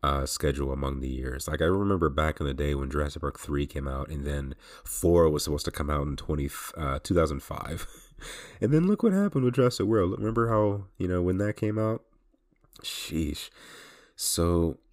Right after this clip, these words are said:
this was supposed to continue shortly after the first movie, if I remember correctly. And I don't remember what it was supposed to be about. Uh, let me see. So it wasn't the network, but the director that decided to not have anything more to do with the project.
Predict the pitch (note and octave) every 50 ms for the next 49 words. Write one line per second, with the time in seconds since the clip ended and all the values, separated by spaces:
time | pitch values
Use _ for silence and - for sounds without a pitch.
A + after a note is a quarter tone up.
0 | _ _ _ _ _ _ _ _ _ _ _ _ _ _ _ _ _ _ _ _
1 | _ _ - G#2+ F2 F#2 D3+ B3 D4 - - - F3 D3+ - A2+ - - B2+ A#2+
2 | - - F2 - F2 D#2+ - - - F#2 F2+ F2 E2+ D#2 D2 - - - F#2+ F#2
3 | F2+ E2+ D#2+ - - C#2 C#2+ D2 - - C2+ C2 C2+ B1+ - - C2 C2 - -
4 | - C#2+ C2+ C2+ B1+ B1+ C2 - - C2+ C2+ C2+ C2 C2 - - - - - -
5 | - - - - - - _ _ _ _ _ _ _ _ _ _ _ _ _ _
6 | _ - C#2+ D2+ D2 D2 D2 D2 C#2+ C#2+ C#2+ - - - C#3 - - A#2 G#2+ A#2
7 | G2 E2+ F2 F#2 F#2+ F#2+ E2+ E2 - - - F2+ F2 E2 - - D#2 E2 D2+ C#2
8 | C2 - _ _ - D2+ D2+ C#2+ C2+ C2+ C2 - - - - - - - - -
9 | - - _ - C#2+ C#2 D2 D#2 F#2 A2 E2+ - - - - - - C#2 C#2 C2
10 | - - - - - _ _ _ _ _ _ _ _ _ _ _ _ _ _ _
11 | _ _ _ _ _ _ _ _ _ _ _ _ _ _ _ _ _ _ _ _
12 | _ _ _ _ _ _ _ _ _ _ _ _ _ - - - - - - -
13 | - F#2 F2+ F#2 E2+ E2+ F#2+ F#2+ A2 C#3 C#3 F3 D#3 C3+ G2+ E2 D#2 D#2 F2 F2
14 | D2+ D#2+ C#2+ B1 B1 B1 - - D#2+ C2+ D2 C#2 D2 C#2 C2 D2+ D#2 D#2 - -
15 | D2+ C#2 C2+ C2+ C#2 C2+ D2+ C#2+ C#2 - D2 - - D2 C#2 C#2 C#2 C#2 - -
16 | - C#2 C#2+ D2 D#2 D#2 D#2+ D#2 D2 - D2 D2 D2+ D2+ - - C#2+ C#2 C#2 C#2
17 | C#2 C#2 C#2 C#2 C#2+ C2 C2 C#2 D2 C#2+ C2+ C#2+ D2 - - C2+ - - A#1 -
18 | C2 - - C2 B1+ - - - - -